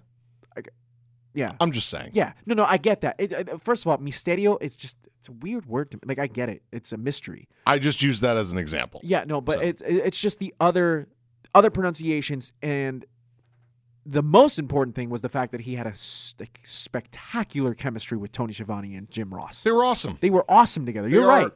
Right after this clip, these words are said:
Speaker 2: they are my favorite announcing team now as a whole.
Speaker 1: Yeah.
Speaker 2: And that's saying something 'cause I, 'cause I, until Wednesday, would have told you that probably two oh five Live had the best group.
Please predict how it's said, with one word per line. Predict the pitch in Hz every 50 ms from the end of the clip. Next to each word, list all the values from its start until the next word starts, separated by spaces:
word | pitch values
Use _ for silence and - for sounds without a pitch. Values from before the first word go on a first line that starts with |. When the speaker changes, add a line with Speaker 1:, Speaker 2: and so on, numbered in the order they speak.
| _ _ -
Speaker 2:
they | 117 104 170 170
are | 175 170 175 170 170 170 170 - - _
my | 127 147 160 160
favorite | 139 - 170 160 151 143 165 156 - -
announcing | - 147 156 160 165 156 - 127 104
team | 95 110 95
now | 92 90 82 82 80 -
as | - 110
a | 107 117
whole. | 120 123 110 87 - _ -
Speaker 1:
Yeah. | 139 123 92 - - _ _ _ _ _ -
Speaker 2:
And | 120
that's | 143 170 180 -
saying | - 190 185 175
something | 143 143 131 123 113
'cause | 123 123 113
I, | 123 131 131 131
'cause | - - 120 117
I, | 127 135 139 135 131 - _ _ _ _ _ _ _ _ _ _ _ _ -
until | 123 127 110 - 175 170
Wednesday, | 156 160 170 175 160 120 - 123 117 110
would | 110 113 110
have | 101
told | - - 123 120 107 104
you | 113 110
that | 104 110 90 -
probably | - 143 160 151 135
two | 127 - 160 143
oh | 135
five | 110 139 135 123
Live | 143 160 151 127 98
had | 101 90 82
the | 82
best | 87 87 85 - -
group. | 95 92 82 71 -